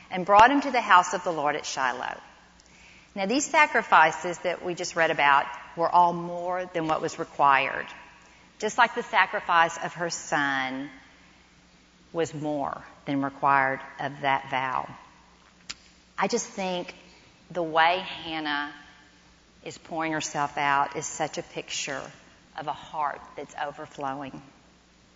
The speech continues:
When they had slaughtered the bull, they brought the boy to Eli. Hannah presents her son to her new guardian.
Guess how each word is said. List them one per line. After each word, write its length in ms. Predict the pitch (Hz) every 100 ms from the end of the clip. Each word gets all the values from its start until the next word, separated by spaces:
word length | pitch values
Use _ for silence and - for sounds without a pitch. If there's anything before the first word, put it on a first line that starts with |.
| _ _ - - - - - - - - - _ - _ _ _ 233
When 120 | 226
they 160 | 233
had 140 | 247 220
slaughtered 400 | 269 254 359 330
the 80 | 262
bull, 320 | 196 190 190
they 140 | 175
brought 320 | 151 156 170 196
the 80 |
boy 240 | 170 165 160
to 180 | - 139
Eli. 400 | 139 123 120 131 - - - - _ _ _ _ _ _ - - - - - _ _ _ - - -
Hannah 380 | - 208 233 247
presents 760 | 247 208 180 185 190 190 -
her 140 | - 214
son 640 | - 156 143 139 135 143 - -
to 140 | 202
her 100 | 165
new 220 | 160 170
guardian. 640 | 180 151 143 139 131 120